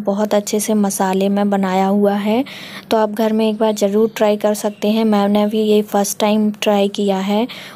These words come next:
और बहुत ज़्यादा टेस्टी लगने वाली है ये सब्ज़ी। तो आप एक बार ज़रूर ट्राई करें और कमेंट डाउन करके मुझे ज़रूर बताएं कि आपको ये रेसिपी कैसी लगी है। तो आप मेरे चैनल को सब्सक्राइब करना मत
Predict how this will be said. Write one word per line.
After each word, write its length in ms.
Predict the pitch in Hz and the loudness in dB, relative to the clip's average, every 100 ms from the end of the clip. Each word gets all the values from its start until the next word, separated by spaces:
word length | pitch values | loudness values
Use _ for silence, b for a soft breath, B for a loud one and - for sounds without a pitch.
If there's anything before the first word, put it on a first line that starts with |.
| - | -4
और 140 | 202 190 | -4 0
बहुत 280 | 202 202 233 | -2 0 -2
ज़्यादा 400 | 214 214 196 208 | 0 0 0 0
टेस्टी 380 | 208 208 208 220 | -2 -4 -2 -2
लगने 340 | 202 190 196 202 | -2 0 0 2
वाली 280 | 196 196 | 2 2
है 120 | 202 202 | 2 2
ये 180 | 202 196 | 0 0
सब्ज़ी। 360 | 202 190 208 | -2 -4 -4
तो 140 | 214 208 | 0 0
आप 260 | 202 202 | 0 0
एक 160 | 208 196 | -4 -2
बार 120 | 202 196 | -2 0
ज़रूर 340 | 196 196 208 208 | 0 0 -2 0
ट्राई 200 | 220 208 | 0 0
करें 360 | 208 214 214 277 B B B - | 0 0 0 -2 B B B -2
और 220 | 202 196 | -2 0
कमेंट 360 | 208 208 226 220 | 0 0 0 2
डाउन 200 | 220 220 | 2 0
करके 300 | 220 214 214 | 0 0 -2
मुझे 260 | 208 208 208 | -2 0 -2
ज़रूर 360 | 208 202 214 220 | 0 2 2 2
बताएं 380 | 214 214 214 | 0 0 -4
कि 160 | 220 220 | -2 -2
आपको 280 | 202 - 196 | -4 -4 -4
ये 180 | 196 202 | 0 0
रेसिपी 440 | 202 196 208 208 202 | 0 -2 -4 -6 -2
कैसी 360 | 190 190 208 | -2 0 0
लगी 360 | 208 208 214 214 | 0 0 0 0
है। 200 | 226 269 B B B B B - - | 2 0 B B B B B -20 -2
तो 100 | 208 196 190 | 2 4 4
आप 280 | 190 214 214 | 2 0 0
मेरे 200 | 220 220 233 | 0 0 2
चैनल 340 | 240 220 214 | 2 0 0
को 120 | 214 | -2
सब्सक्राइब 560 | 220 208 208 - 208 208 | -2 -2 -4 0 0 0
करना 340 | - 208 208 | -2 -2 0
मत 240 | 233 254 | 2 2